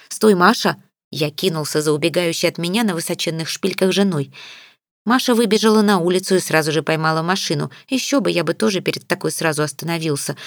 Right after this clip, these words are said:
Хватаю её за локоть, не давая сесть в такси, за что получаю смачный пинок в колено. "Ты совсем спятила?" кричу я от неожиданности, отпуская Машу и потирая повреждённую конечность. Она захлопывает дверцу перед моим носом,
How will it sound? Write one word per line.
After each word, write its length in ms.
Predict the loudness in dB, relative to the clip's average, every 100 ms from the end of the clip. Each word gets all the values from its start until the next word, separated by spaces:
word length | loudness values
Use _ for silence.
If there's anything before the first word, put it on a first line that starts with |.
| -16
Хватаю 460 | -4 -4 0 0 0
её 180 | 0 0
за 160 | 0
локоть, 400 | 0 -2 -2 -6
не 140 | -4 0
давая 320 | 0 0 -2
сесть 260 | -2 -4 -2
в 40 |
такси, 380 | -4 -2 -2 -2 -6 -8
за 160 | -2 -2
что 180 | 0
получаю 440 | 0 2 2 2 0
смачный 480 | 0 -2 0 -4 -2
пинок 320 | -2 -4 -6
в 60 | -2
колено. 400 | 0 0 -2 -8 -14 -20 _ _
"Ты 120 | -10
совсем 640 | -8 -8 -8 -8 0 0 0
спятила?" 840 | -4 -2 2 2 0 -6 -4 -6 -10
кричу 360 | -8 -6 -4 -2
я 200 | 0 0
от 100 | 0
неожиданности, 680 | -2 -2 -2 -2 -2 -2 -4
отпуская 480 | -4 -6 -2 0 2
Машу 340 | 2 2 -4 -8 -10 -6
и 80 |
потирая 480 | -2 0 2 2 0
повреждённую 680 | 0 -2 0 0 -2 -2 -6
конечность. 640 | -6 -4 -4 -6 -8 -8 -12 -16 -4
Она 240 | 0 2
захлопывает 600 | 0 2 0 2 0 0
дверцу 380 | 2 0 -2 -6
перед 240 | -4 -4
моим 260 | -4 -4 -4
носом, 480 | -2 -4 -2 -6